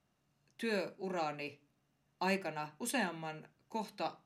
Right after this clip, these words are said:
eläköityvän tai jo eläköityneen ihmisen kanssa. Ja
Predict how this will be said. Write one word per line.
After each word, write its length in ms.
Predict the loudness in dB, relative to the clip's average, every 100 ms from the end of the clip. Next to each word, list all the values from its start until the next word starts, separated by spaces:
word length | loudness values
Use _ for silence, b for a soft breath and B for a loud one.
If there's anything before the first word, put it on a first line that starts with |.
| -4
eläköityvän 880 | 0 0 0 -8 -8 -10 -10 -10 -8
tai 260 | -2 0 0
jo 200 | 0 -2 -2
eläköityneen 840 | -4 -4 -6 -10 -12 -12 -10 -10
ihmisen 420 | -12 -8 -8 -8
kanssa. 420 | -8 -10 -8 -8 -8 b b b b
Ja 260 | 0 0